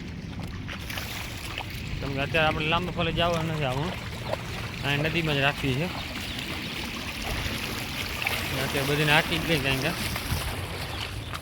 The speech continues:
આ બે અહીંયા પાણી પીવા ઊભી રહી ગઈ. તો આપણે જો રાધન હવે નીકળી ગયા, આપણે મંગુ બધી ટપી જાય એવી આ સાઈડ.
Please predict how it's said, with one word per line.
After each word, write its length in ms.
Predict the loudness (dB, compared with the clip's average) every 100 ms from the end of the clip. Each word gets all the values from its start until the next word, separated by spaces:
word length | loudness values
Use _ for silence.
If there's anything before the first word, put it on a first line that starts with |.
| -8 -8 -10 -10 -8 -6 -6 -6 -6 -6 -4 0
આ 120 | 2 4
બે 60 | 6
અહીંયા 240 | 6 4
પાણી 260 | 4 4 4
પીવા 200 | 2 2
ઊભી 200 | 4 4
રહી 140 | 4 4
ગઈ. 120 | 2 0 -4 -6 -8 -10 -10 -10 -6 -6 -6 -8 -10 -12 -14 -12 -12 -12 -12 -14 -14 -12 -2
તો 60 | 4 6
આપણે 200 | 6 6
જો 60 | 8 8
રાધન 240 | 8 8 6
હવે 100 | 8
નીકળી 300 | 6 6 6 8
ગયા, 140 | 10
આપણે 180 | 10 8
મંગુ 240 | 8 8 6 4 -4 -12 -10 -10 -10 -10 -10 -8 -8 -8 -10 -12 -12 -10 -6 2
બધી 240 | 4 4 4
ટપી 260 | 4 6 8
જાય 120 | 8
એવી 120 | 8 6
આ 60 | 6
સાઈડ. 160 | 2